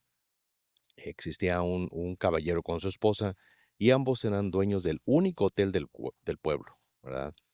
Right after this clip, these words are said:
Y, pues, la noche en el, en el pueblo costaba cien dólares. Ah, y el, y había, pues, algunas recámaras o, o,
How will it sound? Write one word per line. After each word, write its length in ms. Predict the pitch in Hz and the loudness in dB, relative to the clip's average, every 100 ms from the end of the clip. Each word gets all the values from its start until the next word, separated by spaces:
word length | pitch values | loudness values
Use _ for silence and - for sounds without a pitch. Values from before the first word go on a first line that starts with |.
| _ _ _ _ _ _ | _ _ _ _ _ _
Y, 280 | 95 98 98 | 2 4 4
pues, 220 | 104 98 | 2 4
la 140 | 98 | 4
noche 460 | 120 131 - 143 131 | 4 2 0 0 0
en 160 | 101 | -2
el, 360 | 80 78 69 - - | -2 -4 -8 -14 -10
en 120 | 73 | -10
el 80 | 76 | 0
pueblo 320 | 101 107 123 | 2 4 2
costaba 560 | - - 90 87 101 | 0 -4 -2 0 -2
cien 380 | 98 - 78 85 | -4 -6 -4 2
dólares. 600 | 107 170 135 - - - _ _ _ _ _ _ _ _ _ - | 4 4 2 -4 -16 -18 _ _ _ _ _ _ _ _ _ -10
Ah, 640 | 69 69 67 67 67 71 _ | -6 -4 -4 -4 -8 -12 _
y 320 | 76 73 71 | -6 -4 -2
el, 460 | 69 71 71 69 - | -2 -2 -6 -10 -14
y 140 | 71 69 | -8 -6
había, 280 | 71 95 - | 0 2 2
pues, 580 | 90 76 - - - - _ _ _ | 0 -2 -4 -8 -10 -16 _ _ _
algunas 880 | - 80 90 110 110 - - - - - _ _ _ _ _ _ | -2 0 4 4 2 0 -2 -4 -8 -16 _ _ _ _ _ _
recámaras 840 | - 82 104 104 107 107 104 - 82 | -4 0 2 4 4 2 2 -2 -4
o, 60 | |
o, 560 | 76 65 71 64 64 | -4 -2 -2 -2 -4